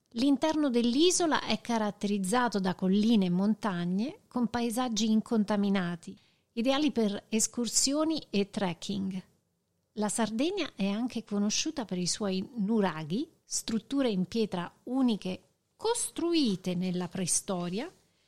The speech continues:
di cui il più famoso è il complesso di Su Nuraxi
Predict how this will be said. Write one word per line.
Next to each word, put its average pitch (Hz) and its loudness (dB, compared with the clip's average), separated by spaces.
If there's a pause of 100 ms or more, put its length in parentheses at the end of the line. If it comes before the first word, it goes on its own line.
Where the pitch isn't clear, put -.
(320)
di 294 -4
cui 226 0
il 214 0
più - 0
famoso 247 -2
è 240 -4
il 220 -4
complesso 240 -2
di 196 -2 (260)
Su 302 -2
Nuraxi 226 -2